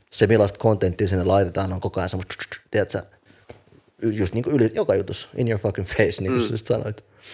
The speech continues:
Speaker 1: Ää, musa on sitä, tiedät sä, nyky-, nykyräppin isommat linjaukset on just, ää, semmoista gootti kautta semmoista rage.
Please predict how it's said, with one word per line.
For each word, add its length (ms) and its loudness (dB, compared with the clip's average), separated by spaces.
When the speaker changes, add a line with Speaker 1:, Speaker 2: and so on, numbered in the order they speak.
Speaker 1:
Ää, 280 6
musa 380 6
on 180 4
sitä, 220 -2
tiedät 200 0
sä, 180 -4
nyky-, 340 0
nykyräppin 640 0
isommat 360 -2
linjaukset 540 -2
on 160 -4
just, 140 -4
ää, 280 0
semmoista 280 0
gootti 600 2
kautta 320 -2
semmoista 280 -4
rage. 500 0